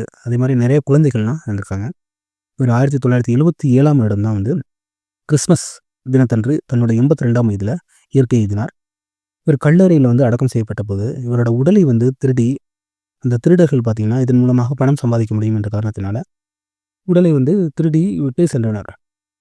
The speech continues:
ஆனாலும் திருடர்களை வந்து அந்த க-, க-, திருடர்கள் மூலமாக திருடர்களை வந்து பிடித்து அவரோட உடலையும் கைப்பற்றக்கூடிய சூழல் ஏற்பட்டது. இவர் நினைவாக பாத்தீங்கன்னா,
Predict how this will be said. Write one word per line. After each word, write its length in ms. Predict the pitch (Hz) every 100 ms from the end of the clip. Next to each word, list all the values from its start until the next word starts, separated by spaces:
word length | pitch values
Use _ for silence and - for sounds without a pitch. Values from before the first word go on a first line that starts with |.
| _ _
ஆனாலும் 340 | 143 143 165 170
திருடர்களை 360 | 160 147 131
வந்து 200 | 117 113 208 214 _ _ _ _ _ _ -
அந்த 180 | 139 131 120 117 113 113 113 - _ _ _ -
க-, 260 | 135 113 135 _ _ _ -
க-, 200 | 151 139
திருடர்கள் 460 | 123 165 156 143 135
மூலமாக 440 | 131 123 117 113 143 214 165 _ -
திருடர்களை 500 | 156 151 127 127 120
வந்து 180 | 123
பிடித்து 320 | 156 135 - 175 - _ _ _ _ _ -
அவரோட 220 | 151 147
உடலையும் 400 | 165 147 156 180
கைப்பற்றக்கூடிய 520 | 151 139 135 127 117 123 165
சூழல் 300 | - 117 107
ஏற்பட்டது. 360 | - 107 113 214 _ _ _ _ _ _ _ _ _ _ _ 196
இவர் 220 | 180 165
நினைவாக 400 | 165 180 180 160
பாத்தீங்கன்னா, 380 | 143 127 120